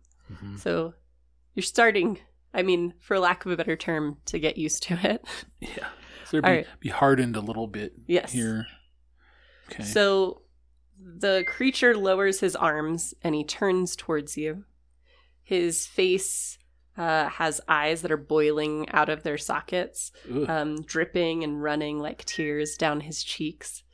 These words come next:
Speaker 2: And he grins slowly, and his teeth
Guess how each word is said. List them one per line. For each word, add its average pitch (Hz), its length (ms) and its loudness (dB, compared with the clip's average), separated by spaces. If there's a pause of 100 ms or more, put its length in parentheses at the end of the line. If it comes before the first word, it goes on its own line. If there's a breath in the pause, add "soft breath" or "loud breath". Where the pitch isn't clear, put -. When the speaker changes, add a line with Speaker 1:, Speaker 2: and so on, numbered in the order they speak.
(360 soft breath)
Speaker 2:
And 170 140 -2
he 208 140 -2
grins 202 800 0
slowly, 165 960 -2 (180)
and 160 180 -2
his 160 200 -4
teeth - 560 -6